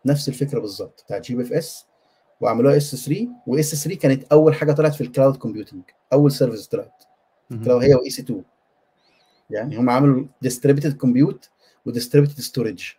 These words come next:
Speaker 1: اللي هو اي سي تو واس ثري. ما هو ده هو كان زي ده، فاهم؟ انفلونسد
Speaker 2: مهم.
Speaker 1: باي الشغل اللي اتعمل في جوجل. فده الن-، النقطه دي كانت فارقه جدا في، مش بس في البيج داتا، لا ده في ال-، في العالم كله، لان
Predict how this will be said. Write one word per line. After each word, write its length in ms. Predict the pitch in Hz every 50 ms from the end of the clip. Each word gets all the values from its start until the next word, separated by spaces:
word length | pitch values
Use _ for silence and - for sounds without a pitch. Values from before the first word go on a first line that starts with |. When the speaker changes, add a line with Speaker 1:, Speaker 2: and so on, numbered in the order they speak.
| _ _ _ -
Speaker 1:
اللي 140 | 110 107 110
هو 160 | 117 123 123
اي 120 | 120 127 131
سي 140 | - -
تو 240 | 120 - 143 165 185 - _ _ _ _ _ _ _ _ _ _ _ _
واس 420 | - 104 110 110 156 147 - - -
ثري. 180 | 117 101 92 90 _ _ _ _ _ _ _ _ _
ما 100 | - 110
هو 100 | 104 113
ده 280 | 113 127 147 - - - _ _ -
هو 160 | 120 123 123
كان 160 | 123 120 113 107
زي 160 | 107 110 107
ده، 200 | 98 101 - _ _ _ _ _ _ _ _ _ _ _ _ _ _
فاهم؟ 360 | _ - 120 135 156 165 156 -
انفلونسد 640 | - 240 - - 123 123 139 170 170 - - 139
Speaker 2:
مهم. 240 | 120 117 123 143 156
Speaker 1:
باي 300 | 160 147 135 131 127 - - - _ _ - - - _ -
الشغل 300 | 110 - - - 143 139
اللي 140 | 127 120
اتعمل 240 | 120 113 113 117 113
في 120 | - - 107
جوجل. 220 | 101 95 90 - _ _ _ _ _ _ _ _ _ _ _ _ _ _ _ _ _ _
فده 480 | 131 123 143 185 233 233 - - 160
الن-، 240 | 139 123 151 147 -
النقطه 300 | 139 143 185 226 - 190
دي 80 | 180 165
كانت 240 | - 180 165 147
فارقه 420 | - - - 127 127 202 - - 147
جدا 580 | 139 151 175 156 151 170 175 180 180 180 175 147 - _ _ _ _ _ _ _ _
في، 180 | - 123 120
مش 160 | 117 120 -
بس 320 | - 147 156 156 - - 170
في 120 | 147 -
البيج 220 | 127 - 147 151 143
داتا، 260 | 131 151 170 147 113
لا 140 | 113 147 147
ده 160 | 143 131 123
في 140 | 117 - 120
ال-، 260 | 113 113 113 110 101
في 100 | - -
العالم 280 | 120 117 135 151 156
كله، 320 | 143 147 170 185 175 123 107
لان 280 | 110 113 113 113 107